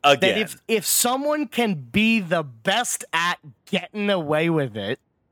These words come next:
Speaker 1: these guys are in the conversation. One of the best guys ever to get away with it,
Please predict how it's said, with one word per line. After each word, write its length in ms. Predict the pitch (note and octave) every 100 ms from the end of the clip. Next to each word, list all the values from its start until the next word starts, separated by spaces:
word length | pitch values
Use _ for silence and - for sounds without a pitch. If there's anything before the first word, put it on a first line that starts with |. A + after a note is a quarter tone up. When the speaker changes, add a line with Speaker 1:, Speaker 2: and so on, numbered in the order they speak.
| _ _ _ _ _ _ _ _ _
Speaker 1:
these 320 | A#3 C4+ A#3+
guys 440 | - G3 G#3+ G3+
are 120 | F3+ F3+
in 140 | G#3
the 120 | G#3
conversation. 1120 | D#3 E3+ E3+ D3+ C#3 - F#3+ G#3 - D2 G1+ - _ _ _ _ _ _ _ _ _ _ _ _ _ _ _ _ _ _
One 220 | E3 B3+
of 80 | C4
the 80 | A#3
best 300 | F#3 G#3 -
guys 280 | G3 F#3 F3
ever 160 | F3+
to 80 | F#3
get 160 | E3+ F3+
away 200 | F3+ F3+
with 160 | E3+
it, 180 | F3 F3